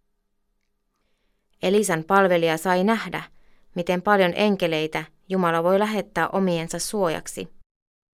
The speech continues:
Jumalalla on vieläkin yhtä paljon enkeleitä kuin silloin,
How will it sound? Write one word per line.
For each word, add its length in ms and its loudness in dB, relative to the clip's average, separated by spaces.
Jumalalla 460 2
on 140 -2
vieläkin 540 2
yhtä 280 -6
paljon 340 -2
enkeleitä 560 -4
kuin 220 -2
silloin, 560 -2